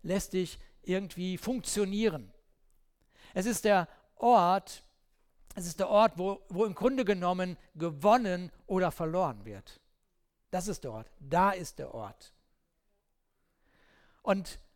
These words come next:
einen Sieg errungen zu haben, einen Sieg errungen zu haben, einen Sieg errungen zu haben, bedeutet, dass man im Vorfeld eine wichtige Arbeit geleistet hat.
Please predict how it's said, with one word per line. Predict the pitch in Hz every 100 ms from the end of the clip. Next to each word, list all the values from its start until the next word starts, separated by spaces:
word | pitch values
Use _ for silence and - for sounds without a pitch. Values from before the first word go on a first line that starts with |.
| _ -
einen | 190 196 196 -
Sieg | 160 156 285 294 - -
errungen | 190 160 160 247 277 214
zu | - 160 113
haben, | 107 104
einen | - 185 190
Sieg | 151 170 285 285
errungen | - 220 226 196 135
zu | - 120
haben, | 123 123 131 131 _ _
einen | 165 180
Sieg | 156 170 277
errungen | 240 196 233 233
zu | 170
haben, | 160 160 - -
bedeutet, | 160 135 226 240 156 160 - -
dass | 196 190
man | 190 190
im | 175
Vorfeld | - - 277 359 - 175 131 117 117 - _ _
eine | 170 165 143
wichtige | 208 - 151 165
Arbeit | 190 208 151 -
geleistet | 127 110 104 - 120
hat. | 95 -